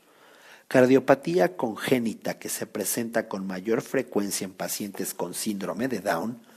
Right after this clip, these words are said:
defecto del canal auriculoventricular, que incluye comunicación interauricular y comunicación interventricular con alteraciones de las válvula-, válvulas mitral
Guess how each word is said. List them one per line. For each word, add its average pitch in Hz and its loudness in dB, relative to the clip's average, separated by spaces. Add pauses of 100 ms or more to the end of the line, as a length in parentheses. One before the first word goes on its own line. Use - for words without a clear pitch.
(640)
defecto 143 2
del 151 -2
canal 113 0
auriculoventricular, 120 0 (420)
que 190 6
incluye 160 4
comunicación 131 0
interauricular 120 0
y 156 0
comunicación 110 -4 (100)
interventricular 127 0 (380)
con 170 4
alteraciones 120 2
de 120 4
las 98 0
válvula-, 95 0
válvulas 117 -2
mitral 127 -6